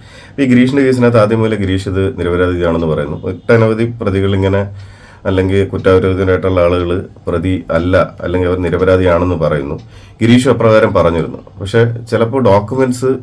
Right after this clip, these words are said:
മറ്റൊരു രീതിയിലേക്കായിരിക്കാം, ഫാബ്രിക്കേറ്റ് ചെയ്ത ഡോക്യുമെന്റ്സ് ആണെന്നുണ്ടെങ്കിൽ ഫിറ്റ് ചെയ്ത കേസുകളാവും, അങ്ങനെയൊക്കെയാണ്. പക്ഷേ ഒരു കാര്യം ഞാൻ, ഏഹ്, എനിക്ക് പറയാനുള്ളത് അന്വേഷണ ഉദ്യോഗസ്ഥർ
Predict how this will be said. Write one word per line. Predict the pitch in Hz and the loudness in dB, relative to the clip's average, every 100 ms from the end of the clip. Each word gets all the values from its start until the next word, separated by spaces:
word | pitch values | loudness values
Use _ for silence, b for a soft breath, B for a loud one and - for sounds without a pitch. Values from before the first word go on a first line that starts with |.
| - - 101 | -12 -14 -4
മറ്റൊരു | 101 117 110 | -2 0 0
രീതിയിലേക്കായിരിക്കാം, | 110 104 104 101 90 85 85 73 65 - | 0 -2 0 0 0 0 -2 -4 -8 -2
ഫാബ്രിക്കേറ്റ് | 98 98 95 98 | 0 2 0 -2
ചെയ്ത | 95 90 | -2 -2
ഡോക്യുമെന്റ്സ് | 90 87 92 90 90 | -2 -2 -4 -4 -2
ആണെന്നുണ്ടെങ്കിൽ | 87 87 87 87 | -4 -4 -6 -6
ഫിറ്റ് | 82 80 | -8 -8
ചെയ്ത | 90 87 | -6 -6
കേസുകളാവും, | 85 80 80 76 76 - B B B B | -6 -6 -6 -6 -6 -12 B B B B
അങ്ങനെയൊക്കെയാണ്. | 107 98 85 69 - B B - | 0 2 2 -4 -6 B B -4
പക്ഷേ | 117 | 0
ഒരു | 113 131 143 | 2 2 4
കാര്യം | 135 135 | 4 4
ഞാൻ, | 123 123 117 | 2 2 0
ഏഹ്, | 101 101 | 0 0
എനിക്ക് | 104 | -2
പറയാനുള്ളത് | 117 98 98 101 82 80 98 | 0 2 2 2 -2 -2 0
അന്വേഷണ | 98 104 117 | -2 -2 -4
ഉദ്യോഗസ്ഥർ | 107 107 - 107 98 101 | -2 -4 -4 -2 -2 -2